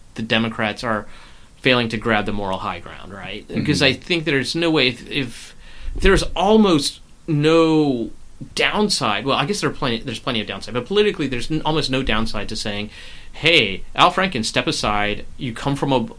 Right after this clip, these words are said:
Speaker 1: deep blue state. There's no way we wouldn't put in a, a Democrat
Speaker 2: Yeah,
Speaker 1: for"
Speaker 2: what's up, Al Franken? <laughs> Fucking step aside now. Like, what the fuck?
Speaker 1: Yeah.
Speaker 2: I don't get it. But
Speaker 1: Yeah.
Speaker 2: I,
Speaker 1: I
Speaker 2: who's gonna fucking put their ass on the line for Al Franken? What has Al Franken ever done?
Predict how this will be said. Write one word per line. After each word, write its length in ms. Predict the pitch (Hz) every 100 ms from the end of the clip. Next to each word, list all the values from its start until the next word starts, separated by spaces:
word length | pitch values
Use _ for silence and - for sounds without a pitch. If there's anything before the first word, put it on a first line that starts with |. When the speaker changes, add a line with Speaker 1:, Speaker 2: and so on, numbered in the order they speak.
| 151 113 - -
Speaker 1:
deep 420 | 214 208 156 -
blue 260 | 143 147 131
state. 420 | - 135 107 104
There's 200 | 127 131
no 220 | 156 165
way 140 | 156 127
we 100 | 120
wouldn't 400 | 120 120 110 -
put 140 | 123
in 100 | 107
a, 160 | 101 95 - - - - -
a 100 | 113
Democrat 640 | 117 117 113 117 98 92 117
Speaker 2:
Yeah, 160 | 120
Speaker 1:
for" 160 | 127 110 -
Speaker 2:
what's 220 | 139 139
up, 160 | 143 95
Al 140 | 101 104
Franken? 340 | 117 - 156
<laughs> 160 | - 151
Fucking 300 | - 190 180
step 500 | - - - 202 180
aside 560 | - 240 208 190 147
now. 480 | 143 170 202 165 127
Like, 160 | 127 226
what 160 | 180
the 100 | 180 -
fuck? 160 | 165
Speaker 1:
Yeah. 160 | 165 151
Speaker 2:
I 60 | 151
don't 100 | 135
get 180 | 143
it. 200 | 123 98
But 80 | 120
Speaker 1:
Yeah. 500 | 135 127 120 110 - - -
Speaker 2:
I, 140 | 123
Speaker 1:
I 140 | 123 139 120
Speaker 2:
who's 320 | 165 196 185
gonna 180 | - 175
fucking 380 | - 175 - 135
put 240 | 151 139
their 280 | 127 120 104 92 -
ass 300 | 120 131 139
on 80 | 113
the 60 |
line 260 | 120 123 123
for 160 | 117
Al 220 | 104 113 120
Franken? 200 | 131 123
What 120 | 175
has 80 | 156
Al 160 | 156
Franken 320 | 156 147 123 107
ever 320 | 123 127 117
done? 380 | 113 110 87